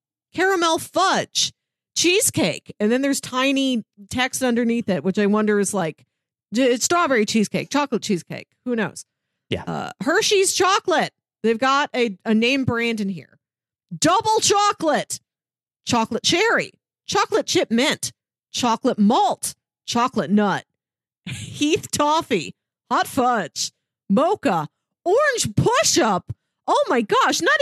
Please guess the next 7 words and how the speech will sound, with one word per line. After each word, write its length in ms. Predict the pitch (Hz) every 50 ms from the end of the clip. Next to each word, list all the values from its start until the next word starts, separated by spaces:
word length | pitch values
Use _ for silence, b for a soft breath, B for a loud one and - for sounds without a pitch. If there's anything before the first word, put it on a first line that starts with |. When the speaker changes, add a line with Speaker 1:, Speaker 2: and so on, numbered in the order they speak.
| 539 494
Speaker 1:
even 140 | 440 370 - -
orange, 480 | 302 349 427 494 508 403 277 240 190
but 100 | 214 285 -
orange 360 | - 285 339 415 494 494 - -
push-up 420 | - 294 349 381 339 - 427 392 -
specifically. 1300 | - - - 285 240 - - - - - - - 302 359 - 453 427 - 269 220 196 165 143 123 113 _ _ _ _ _ _ _ _ _ _ _
That, 440 | 175 - - 339 415 453 440 339